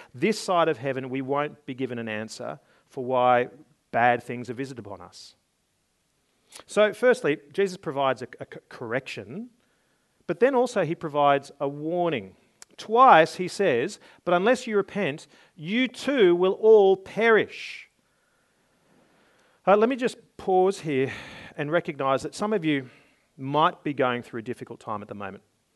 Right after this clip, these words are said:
or you might have experienced sometime in your life a really difficult time. It, it's felt like a tower has literally <laughs> fallen on you. Um, you've been visited with terrible circumstances. It, it, it could be health, your job, your family,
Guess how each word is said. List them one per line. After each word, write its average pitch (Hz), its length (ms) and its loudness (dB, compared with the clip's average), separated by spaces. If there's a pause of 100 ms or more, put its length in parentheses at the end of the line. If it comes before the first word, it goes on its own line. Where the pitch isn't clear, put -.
(280)
or 160 120 2
you 160 100 0
might 165 200 4
have 151 80 2
experienced 139 580 -8
sometime 120 340 -8
in 113 60 -10
your 110 140 -8
life 107 360 -2
a 127 100 -4
really 127 720 -4 (640)
difficult 180 420 2
time. 208 260 -2
It, 131 120 -6
it's 147 220 -6
felt 160 280 -2
like 131 260 6
a 127 100 0
tower 131 580 2
has 120 160 -6
literally 120 280 -10
<laughs> - 120 -12
fallen 151 240 -4
on 151 120 -8
you. 151 340 -2 (800)
Um, 131 360 -10 (200)
you've 147 220 -8
been 160 240 -4
visited 156 400 0
with 135 160 -8
terrible 139 340 -6
circumstances. 107 1080 -14
It, 135 160 -8
it, 151 140 -2
it 156 100 -8
could 170 180 -6
be 139 160 -2
health, 127 480 -2
your 107 160 -12
job, 123 380 -2
your 107 100 -10
family, 131 480 -4